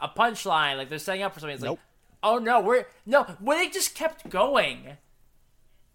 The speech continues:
Speaker 1: and it's like, "Oh, it's not about him, is it?" Oh.
Speaker 2: Nope. Yeah.
Speaker 1: Like the fucking,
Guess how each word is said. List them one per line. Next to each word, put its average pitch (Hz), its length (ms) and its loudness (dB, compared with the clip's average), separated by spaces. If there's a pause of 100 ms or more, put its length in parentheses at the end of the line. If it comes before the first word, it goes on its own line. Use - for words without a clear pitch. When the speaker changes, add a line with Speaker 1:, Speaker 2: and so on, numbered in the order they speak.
(120)
Speaker 1:
and 190 140 -2
it's 196 160 -6
like, 190 220 -10
"Oh, 226 180 -2
it's 190 160 -8
not 202 200 -2
about 247 300 2
him, 185 140 -4
is 254 200 -4
it?" 135 340 -10 (640)
Oh. 226 380 2
Speaker 2:
Nope. 131 280 -6 (1600)
Yeah. 113 160 -18 (360)
Speaker 1:
Like 202 180 -8
the 208 80 -12
fucking, 254 400 -6